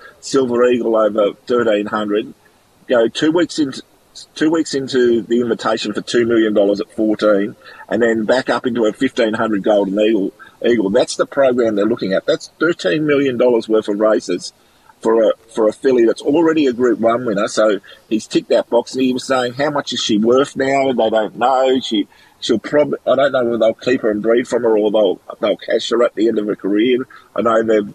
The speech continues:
it's very, a very close family to Rob's heart. Ken Tonte's, he trained in his first year as a trainer, and he's got, and now he's got a Group One from the fa-, a Group One winner from the family that they've bred all the way through. So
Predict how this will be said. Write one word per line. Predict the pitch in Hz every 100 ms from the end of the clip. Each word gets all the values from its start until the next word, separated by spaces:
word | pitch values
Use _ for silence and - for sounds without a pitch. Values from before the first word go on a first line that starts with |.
| _
it's | - -
very, | 110 123 127 120 -
a | 101
very | 101 127 139 127
close | 123 104 -
family | 101 117 123 117
to | 104
Rob's | 107 101 - - _ _
heart. | - 123 120 107 - -
Ken | 123 123
Tonte's, | 143 147 143 117 117 - - _ _ _ -
he | 120
trained | - 127 123 127
in | 117
his | 107
first | - 127 135 139 131
year | 120
as | 107
a | 95
trainer, | - 117 120 101 87 101 _ _ _ _ -
and | 117
he's | 113
got, | 131 123 - _ -
and | 113
now | 123 120
he's | 113
got | 113
a | 104
Group | 123 117
One | 110 113 110
from | 107
the | 104
fa-, | - 110 - -
a | 110
Group | 127 113
One | 113 113
winner | 110
from | 101
the | 98
family | - 117 117 98
that | 92
they've | 113 -
bred | 117 117
all | 117
the | 107
way | 107 101
through. | - 131 120 -
So | 107 104